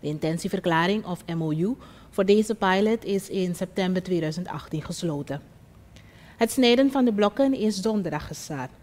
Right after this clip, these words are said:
Glosur Mining draait volledig op voor de operationele en andere kosten van dit project. Het bedrijf neemt volgens afspraak vijfhonderd kubieke meter graniet af. Dat zijn zestig blokken van een bepaalde afmeting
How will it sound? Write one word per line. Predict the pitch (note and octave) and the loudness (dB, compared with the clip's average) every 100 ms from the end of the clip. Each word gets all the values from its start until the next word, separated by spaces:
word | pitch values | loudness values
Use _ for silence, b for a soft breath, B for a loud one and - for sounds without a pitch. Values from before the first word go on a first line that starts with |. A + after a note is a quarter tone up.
| - - _ B B B - | -20 -20 _ B B B -2
Glosur | F3 D#3+ E3+ | 0 0 -2
Mining | D#3+ D#3 F3 G#3 A3 | 0 0 0 2 2
draait | F#3 F3+ | 2 0
volledig | - D#3+ E3 F3+ G3+ - | -2 0 2 4 2 -2
op | A3 - | -8 -8
voor | - F3 | -4 -4
de | D#3 D3 | -4 -6
operationele | E3 E3 D#3 - D3+ D3 D#3+ B3 B3+ B B | -8 -6 -6 -6 -8 -6 -4 -6 -8 B B
en | G3+ G3 | -6 0
andere | A3 A#3 A3 | 2 4 2
kosten | G#3 F#3 - D#3+ D#3 | 2 -2 -2 -4 -4
van | D#3+ D3 D3+ E3+ | -6 -6 -8 -4
dit | E3 - | -4 -2
project. | D#3 D#3 C#3+ - - - - - - B B B B - | -4 -4 -6 -10 -20 -20 -20 -20 -20 B B B B 0
Het | G3+ | 2
bedrijf | F#3+ G3 G3+ A3 | 2 4 4 4
neemt | G#3+ G3 | 2 0
volgens | G3 F3+ F3+ - | 0 -2 -4 -4
afspraak | G3+ - - F#3+ B3+ - - | -6 -4 -2 -2 -2 -6 -18
vijfhonderd | - - G#3+ G3+ A3+ G#3 G3 G3 | -20 -4 2 4 2 0 -2 -2
kubieke | F#3+ E3+ F3 | -6 -4 -4
meter | E3 D3+ D#3 D#3 | -4 -4 -6 -8
graniet | - D3 D#3 - | -8 -6 -6 -6
af. | F3+ A3+ - B B B | -6 -6 -12 B B B
Dat | - G3 | -4 -4
zijn | - D#3+ D#3+ | -2 -4 -4
zestig | - G#3 G3+ - F#3+ | -4 -4 -4 -8 -4
blokken | F#3+ F#3+ B3 C4+ B B - | -4 -2 -2 -2 B B -4
van | G3+ | -2
een | G3 | -2
bepaalde | F#3 D#3+ D3 D3+ | -2 -2 -2 -4
afmeting | G3+ - G#3 F#3+ F#3 F#3 | -6 -4 -2 -2 0 -4